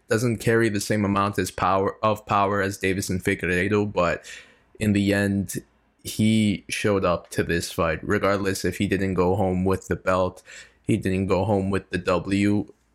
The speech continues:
Ending in a draw like this is very impressive, in my opinion, because there's so much hype surrounding Deiveson Figueiredo, uh, in terms of how long he's gonna be a champ for. Many people believe he's gonna be a long-time champ.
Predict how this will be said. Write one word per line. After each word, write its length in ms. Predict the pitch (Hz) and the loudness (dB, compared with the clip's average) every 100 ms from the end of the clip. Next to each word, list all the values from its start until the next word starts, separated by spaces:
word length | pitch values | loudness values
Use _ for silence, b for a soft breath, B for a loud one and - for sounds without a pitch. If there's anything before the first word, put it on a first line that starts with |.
| _ | _
Ending 320 | 113 123 120 | 0 2 2
in 100 | 113 | 0
a 60 | 107 | 0
draw 260 | 98 98 | 2 4
like 320 | 104 104 98 92 | 4 2 0 0
this 480 | 104 110 - - b b b b b b _ _ _ _ | 0 0 -4 -12 b b b b b b _ _ _ _
is 280 | - 120 107 | 0 0 2
very 280 | 104 98 98 | 2 2 0
impressive, 540 | 90 92 104 98 104 | -4 0 0 0 -2
in 80 | 98 | 0
my 160 | 90 90 | 0 -2
opinion, 320 | - 92 90 | -2 -2 -2
because 300 | 87 101 92 | -2 -2 0
there's 180 | 98 95 | 0 0
so 160 | 117 | -2
much 200 | 101 95 | -2 -2
hype 300 | - 101 95 _ _ | -2 -2 -2 _ _
surrounding 560 | - 107 101 98 98 92 | -4 0 0 0 -2 -2
Deiveson 400 | 95 95 - 92 | 0 0 -2 -4
Figueiredo, 760 | 87 98 98 98 101 107 113 120 _ _ _ - | -2 -2 0 0 2 0 0 -4 _ _ _ -6
uh, 160 | 87 | -2
in 140 | - 95 | -2 -2
terms 380 | 87 95 95 98 | 0 0 0 0
of 240 | 92 92 | 0 0
how 180 | - 101 | 0 0
long 300 | 95 95 101 | 0 -2 -2
he's 160 | 101 | -4
gonna 260 | 101 98 98 | -2 -2 -2
be 220 | 92 95 | -2 -2
a 40 | 87 | -2
champ 360 | - 92 92 | -2 0 0
for. 240 | - 98 101 | 0 0 2
Many 200 | 92 95 | 0 -2
people 360 | - 95 95 | -2 -2 -2
believe 320 | 87 95 95 | 0 2 2
he's 120 | 95 90 | 0 -2
gonna 160 | 87 | -2
be 140 | 90 95 | 2 2
a 60 | |
long-time 500 | 90 - 98 - 82 | 0 -2 -4 -4 -4
champ. 460 | 87 92 92 90 | -4 0 0 0